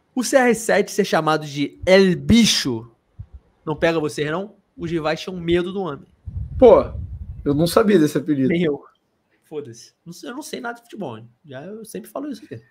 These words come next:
Speaker 2: Não, mas porra, é mais robozão, né, mano? É mais robô, né?
Speaker 1: É, no Brasil, né? É só aqui no Brasil, né? Robozão é só a gente, né? Não é chamado de robô lá fora, até onde eu sei.
Speaker 2: É? Não sei.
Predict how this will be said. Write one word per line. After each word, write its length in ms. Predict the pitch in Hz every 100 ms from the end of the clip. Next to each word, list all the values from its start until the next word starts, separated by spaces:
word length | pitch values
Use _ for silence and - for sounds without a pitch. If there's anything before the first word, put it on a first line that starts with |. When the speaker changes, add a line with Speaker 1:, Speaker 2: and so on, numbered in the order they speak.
| -
Speaker 2:
Não, 280 | 269 175 160
mas 120 | 160 -
porra, 240 | 202 170
é 40 |
mais 200 | 156 170 190
robozão, 600 | 220 330 349 277 175 175
né, 80 | 160
mano? 300 | 139 117 113
É 40 |
mais 240 | 123 135
robô, 380 | 143 208 240 165
né? 240 | 151 131 131 151
Speaker 1:
É, 60 |
no 100 | 113
Brasil, 480 | 120 135 127 120 147
né? 200 | 135 120 -
É 80 | 143
só 160 | 226
aqui 180 | 277 233
no 80 | 160
Brasil, 320 | 156 127 107
né? 80 | 104
Robozão 600 | 104 110 110 104 117 135
é 20 |
só 240 | 135 120 143
a 100 | 165
gente, 360 | 127 95 -
né? 60 | 127 _ - - - - - - - - _ -
Não 80 |
é 20 | 139
chamado 240 | 123 120
de 80 | 120
robô 320 | 123 110 110
lá 100 | 98
fora, 360 | - 98 113 -
até 100 | -
onde 140 | 110 107
eu 40 |
sei. 300 | 107 107 - _ _ _ _ _
Speaker 2:
É? 120 | 147 190
Não 160 | 330 302
sei. 420 | 302 185 180